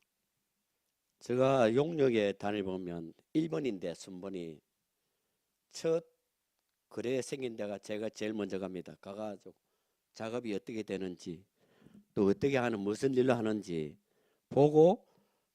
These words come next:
내가 첫날 갔다가 이야기를 해주면 이제 다른 사람 가도 될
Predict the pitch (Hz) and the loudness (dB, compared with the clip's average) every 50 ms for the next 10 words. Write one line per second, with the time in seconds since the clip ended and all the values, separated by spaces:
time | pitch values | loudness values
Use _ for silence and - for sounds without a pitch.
0 | _ _ - 101 101 101 104 104 - - - 123 120 117 123 127 123 107 110 - | _ _ -12 -6 -4 -2 -2 -2 -2 -6 -8 -6 -4 -2 -2 -2 -2 -2 -4 -6
1 | _ - 117 104 107 104 104 92 104 101 104 110 107 107 104 101 92 - 107 101 | _ -10 -12 -10 -10 -10 -10 -8 -8 -6 -6 -4 -4 -2 -2 -4 -4 -4 -6 -6
2 | 101 101 104 110 131 160 _ _ _ _ _ _ _ _ _ _ _ _ _ - | -4 -4 -4 -4 -6 -10 _ _ _ _ _ _ _ _ _ _ _ _ _ -8
3 | 95 90 - - 101 104 110 - 127 120 113 101 - 110 110 107 104 101 - 113 | -8 -8 -6 -8 -8 -8 -8 -8 -10 -12 -12 -12 -10 -10 -8 -8 -8 -8 -8 -10